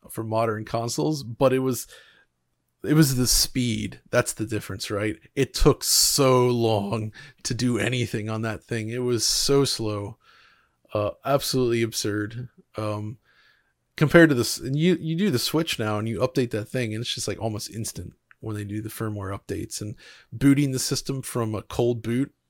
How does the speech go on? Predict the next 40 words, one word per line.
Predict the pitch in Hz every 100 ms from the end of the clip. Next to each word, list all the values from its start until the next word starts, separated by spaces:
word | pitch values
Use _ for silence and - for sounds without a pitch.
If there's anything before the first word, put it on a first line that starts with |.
| _
as | 120 110
well, | 107 117 135
it's | 175 - -
super | - - 117 107 107
ultra | 101 101 95
fast. | - - - - - _ _ _ _ -
Uh, | 110
the | 110 120
whole | 156
thing, | - 135 135 - - -
like, | 123 -
the | 127
whole | 156 165
super | - - - 190 160
simple | 147 - 151 151 147
Switch | 135 - 135 139 -
U | 131 127
I, | 117 131 123
I | 113
think | - 123
is | 123 117
a |
direct | 110 117 104 113 -
response | 110 - - 104 104 -
to | - 110
the | -
people's | - 120 113 -
<laughs> |
reaction | 131 - 110 - 120
to | 107
the | 104
Wii | 110 107
U. | 107 104 98 - - - -
They're | 127 117
like, | 110
"We | 127
gotta | 156 135
keep | 143 -
this | 117
simple, | - 165 160 160 156